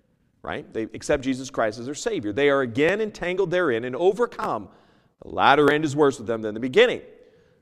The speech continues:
For it better, for it had been better for them not to have known the way of righteousness than after they had known it to turn from the holy commandments delivered unto them." Here's an individual that they have gone in a way,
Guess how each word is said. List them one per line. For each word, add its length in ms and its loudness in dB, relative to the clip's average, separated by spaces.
For 80 -14
it 60 -8
better, 200 6
for 160 0
it 120 2
had 220 0
been 300 6
better 280 6
for 120 -6
them 200 -2
not 260 0
to 60 -4
have 80 -4
known 240 2
the 60 2
way 160 4
of 100 -4
righteousness 440 -8
than 180 -4
after 300 -4
they 120 0
had 140 0
known 300 0
it 100 -2
to 80 -8
turn 240 -6
from 120 -8
the 80 -2
holy 200 2
commandments 380 -10
delivered 280 4
unto 140 2
them." 140 -6
Here's 140 4
an 60 2
individual 500 8
that 340 2
they 200 4
have 140 4
gone 300 2
in 80 -2
a 60 0
way, 460 6